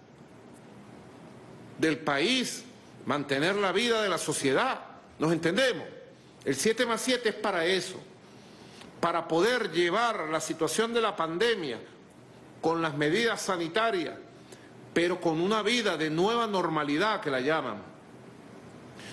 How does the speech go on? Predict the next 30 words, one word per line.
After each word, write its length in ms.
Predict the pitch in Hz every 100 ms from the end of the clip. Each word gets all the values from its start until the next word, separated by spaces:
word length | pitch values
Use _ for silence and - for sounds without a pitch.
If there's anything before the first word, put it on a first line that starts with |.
| - - -
Ayer 300 | 131 151 175
el 160 | 185
director 480 | 170 165 165 175 190
de 120 | 190
la 100 | 180
Organización 540 | 165 156 135 135 131 175
Mundial 320 | 185 180 185
de 80 | 180
la 100 | 170
Salud 320 | 151 151 180
dijo: 380 | 165 170 156 -
"Olvídense 880 | 165 151 143 190 233 240 226 233 226 - - -
que 140 | 160
a 100 | 147
corto 400 | - 220 233 226
y 60 | 202
mediano 400 | 170 170 214 208
plazo 360 | 214 240 233 190
no 240 | 170 196
vamos 400 | 208 240 240 214
a 40 |
volver 400 | 190 175 170 240
a 80 | 226
la 100 | 185
vieja 300 | 165 214 208
normalidad". 720 | 202 180 156 139 135 131 123 - - - -
Lo 160 | 113 131
dijo 340 | 214 247 160
el 80 | 127
director. 640 | 123 127 - 196 202 123